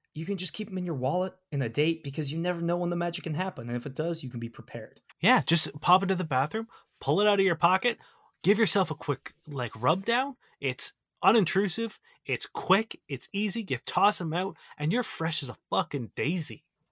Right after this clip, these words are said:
Speaker 1: On top of that, Manscaped boxers are one of the most comfortable I've worn. They do look very good.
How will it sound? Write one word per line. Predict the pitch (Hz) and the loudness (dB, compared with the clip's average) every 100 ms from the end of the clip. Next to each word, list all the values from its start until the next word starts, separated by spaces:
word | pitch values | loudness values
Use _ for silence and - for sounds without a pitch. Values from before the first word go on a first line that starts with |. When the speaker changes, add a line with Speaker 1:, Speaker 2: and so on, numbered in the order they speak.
| _ _ | _ _
Speaker 1:
On | 123 113 | -8 -4
top | 127 120 | -2 0
of | 123 | 0
that, | 117 120 135 | 0 -2 -4
Manscaped | 120 117 120 131 107 | -6 -4 -4 -8 -6
boxers | 117 113 131 113 | -8 -6 -8 -8
are | - 113 | -8 -10
one | 107 127 | -4 0
of | 135 | 0
the | 131 | 0
most | 127 113 | -2 -4
comfortable | - 123 - 131 123 131 | -2 -4 -2 -4 -4 -2
I've | 117 113 113 - _ _ _ 127 | -2 -2 -6 -16 _ _ _ -2
worn. | 120 147 220 - _ - | 2 2 0 -8 _ 0
They | 165 | 2
do | 143 254 | 6 6
look | 277 214 | 8 6
very | 180 185 143 | 4 2 2
good. | 135 123 - | 2 0 -4